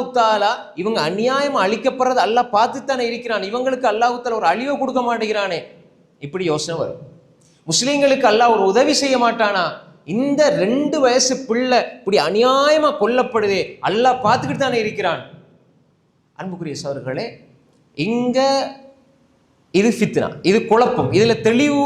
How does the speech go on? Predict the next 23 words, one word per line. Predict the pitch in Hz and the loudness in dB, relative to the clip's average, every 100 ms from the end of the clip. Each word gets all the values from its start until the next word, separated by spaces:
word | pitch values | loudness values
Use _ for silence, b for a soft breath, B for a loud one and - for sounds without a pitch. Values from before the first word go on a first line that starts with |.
| - | 0
வேண்டும். | 190 175 127 92 - - _ _ b b | 0 0 0 -8 -12 -20 _ _ b b
அப்ப | 180 214 | 0 0
இப்படி | 214 - 330 | -2 0 2
ஒரு | 302 262 240 - - 202 | 4 6 4 0 -6 -2
நிகழ்வு | 220 294 294 269 | 2 2 2 2
நடக்கிற | 196 233 226 233 196 | 2 0 2 0 2
பொழுது | 202 240 | 2 2
ஒரு | 226 | 2
மூமின் | 269 311 320 262 | 0 -2 0 0
எப்படி | 262 262 | 2 0
அதை | 226 196 | 2 2
பார்க்கணும், | 196 160 123 95 - - _ _ _ _ _ _ _ _ _ _ - | 2 2 -6 -8 -20 -20 _ _ _ _ _ _ _ _ _ _ -4
எப்படி | 180 269 254 | -4 0 2
அதை | 233 - 127 151 | 2 -2 -4 -2
உணரணும்? | 220 226 147 104 - - - - - | 0 0 0 -6 -12 -20 -20 -20 -10
எல்லாருக்கும் | 143 185 196 220 226 233 240 269 208 | -8 -4 0 0 0 -2 -4 -6 -2
வலிக்கும், | 151 143 - 110 - - _ 151 | -2 -2 -8 -12 -16 -20 _ -6
எல்லாருக்கும் | 180 208 220 233 247 240 190 | -2 0 0 0 -2 -4 0
வலி | 160 170 180 | 0 0 -2
இருக்குது, | 156 131 127 | -6 -6 -6
எல்லாருக்கும் | 185 233 247 262 277 262 | -4 -2 0 0 -2 -6
வேதனை | 175 190 214 196 | -2 0 0 -2
இருக்குது. | 180 156 147 120 | -2 -4 -6 -8